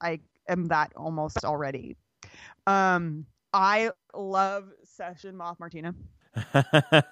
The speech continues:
Speaker 1: She's
Speaker 2: Yes,
Speaker 1: my jam.
Speaker 2: she's great.
Speaker 1: And I saw that she's, r-, she's tag teaming with Joey Ryan.
Speaker 2: Yes.
Speaker 1: WrestleMania weekend.
Speaker 2: Yes.
Speaker 1: Which is the greatest thing ever
Speaker 2: Yeah, that's good
Speaker 1: in my
Speaker 2: stuff.
Speaker 1: mind.
Speaker 2: That's very good stuff.
Speaker 1: So great.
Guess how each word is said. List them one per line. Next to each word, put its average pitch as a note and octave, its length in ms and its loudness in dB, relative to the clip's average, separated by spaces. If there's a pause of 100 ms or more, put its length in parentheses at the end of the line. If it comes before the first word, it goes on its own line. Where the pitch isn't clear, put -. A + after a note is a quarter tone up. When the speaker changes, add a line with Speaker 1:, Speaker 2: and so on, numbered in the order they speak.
(360)
Speaker 1:
She's C3 140 -4
Speaker 2:
Yes, G#2 180 0
Speaker 1:
my E3 120 -4
jam. D#3+ 240 -8
Speaker 2:
she's F#2+ 280 -10
great. F#3 160 -2
Speaker 1:
And G3+ 100 0
I G#3+ 60 2
saw G#3 260 2
that G#3 140 -4
she's, A#3+ 240 -6
r-, G3+ 200 -6
she's - 320 -10 (480)
tag G3+ 260 2
teaming A3+ 300 -4
with G3 120 -2
Joey F#3 320 -4
Ryan. E3 500 -2 (800)
Speaker 2:
Yes. B2 360 10
Speaker 1:
WrestleMania E3+ 440 0
weekend. D#3+ 440 -4
Speaker 2:
Yes. G2+ 680 -6 (380)
Speaker 1:
Which A3+ 180 2
is A3+ 200 -2 (120)
the A3+ 320 4
greatest G#3+ 840 0 (140)
thing F#3 580 -6 (280)
ever E3 500 -6
Speaker 2:
Yeah, F2 240 -4
that's E2+ 240 -8
good G2+ 160 -2
Speaker 1:
in F#3 100 4
my E3 120 0
Speaker 2:
stuff. C#3+ 300 -6
Speaker 1:
mind. D3 240 -6
Speaker 2:
That's D#3+ 60 -12
very F2 420 -8
good C#2+ 200 -18
stuff. - 180 -10
Speaker 1:
So - 420 0
great. E3+ 380 -4